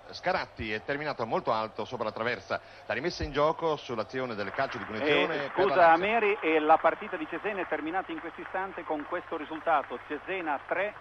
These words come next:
Speaker 2: Foggia zero. A te la linea.
Speaker 1: Wilson rimette al centro per Chinaglia, esce Ginulfi addirittura con la testa e riesce a respingere la palla. Ginulfi è uscito fuori dalla propria area.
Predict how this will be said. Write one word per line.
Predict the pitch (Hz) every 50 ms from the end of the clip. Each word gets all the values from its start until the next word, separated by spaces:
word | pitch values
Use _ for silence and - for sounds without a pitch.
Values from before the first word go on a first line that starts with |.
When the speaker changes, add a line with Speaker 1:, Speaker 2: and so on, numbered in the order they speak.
| - -
Speaker 2:
Foggia | - 175 180 - - 165 160 156 - -
zero. | 156 143 127 113 107 110
A | 113
te | - 151 151
la | 147
linea. | 139 - - - - - - - - - 135
Speaker 1:
Wilson | 110 165 240 233 180 - 190 175
rimette | 175 175 202 208 196 - 185 180
al | 170 175 175 156
centro | - 208 208 196 - 180 160
per | 143 170 165
Chinaglia, | - 196 220 208 190 180 170 175
esce | 196 190 - - 180 160
Ginulfi | 139 196 202 202 180 175 - 160
addirittura | 156 165 165 165 - 180 170 170 170 165 160
con | - 165 151
la | 156
testa | - 175 165 156 - - 151
e | 139
riesce | 139 170 175 - 175
a | 160
respingere | 151 - - 190 180 156 160
la | 156 165
palla. | - 175 156 143 143 147 147 139 - - - - - -
Ginulfi | 110 127 147 175 160 -
è | 143
uscito | 135 135 - 147
fuori | - 165 160 151
dalla | 139 143 143 143 139
propria | - 151 139 151 156 147
area. | 123 107 98